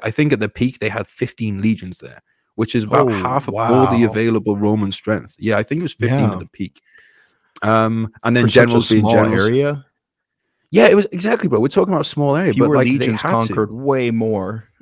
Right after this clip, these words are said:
Speaker 2: in other examples, you know?
Speaker 1: Exactly, but very rarely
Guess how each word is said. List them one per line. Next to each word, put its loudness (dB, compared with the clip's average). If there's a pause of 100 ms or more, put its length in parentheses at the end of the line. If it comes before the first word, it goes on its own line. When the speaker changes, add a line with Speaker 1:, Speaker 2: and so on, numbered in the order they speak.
(200)
Speaker 2:
in -8
other -4
examples, -12
you -8
know? -6 (880)
Speaker 1:
Exactly, -2
but 0
very 6
rarely 0